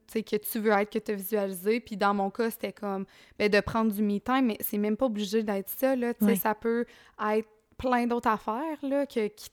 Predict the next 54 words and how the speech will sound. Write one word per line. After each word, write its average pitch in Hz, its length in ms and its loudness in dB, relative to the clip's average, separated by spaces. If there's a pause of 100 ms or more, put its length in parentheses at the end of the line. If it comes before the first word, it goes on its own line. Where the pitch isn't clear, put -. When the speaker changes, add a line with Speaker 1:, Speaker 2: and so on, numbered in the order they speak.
(200)
Speaker 1:
ben, 208 180 -2
qui - 120 -20
te - 140 -16
représentent 208 500 -4
toi. 262 220 0 (380)
Mais 233 160 2
je - 80 -6
pense 254 300 2
que, 233 300 0
puis - 80 -12 (120)
ça, 220 320 2
ça 214 240 -2
nous 226 220 0
augmente 226 380 -2
un 226 80 -2
peu, 240 180 -4
ben, 208 220 -4 (340)
c'est 214 120 0
Speaker 2:
Ouais. 196 60 2
Speaker 1:
ça, 208 120 -2
notre 214 200 -2
sentiment 220 600 -2
de, 208 160 -2
comme, 202 380 -4 (600)
de, 202 220 4
de 190 160 2
réussite 220 680 -2
par 214 160 0
rapport 208 340 -2
à 202 120 -2
ça, 208 240 -4
parce 208 220 -6
que 208 100 -6
moi, 208 180 0
à 214 40 -4
tous - 180 -4
les 214 140 0
jours 220 180 -4
que 220 120 -6
je 202 120 -6
me 202 60 -2
suis 196 160 -8
levée, 190 220 -6
que 233 120 -4
j'ai 202 140 -4
fait 208 200 -8
mon 196 260 -2
yoga 196 360 -2
puis 226 140 -8
mon 196 200 -6
journaling, 190 540 -6
je 220 60 -10
suis - 100 -12
comme, « 196 300 -6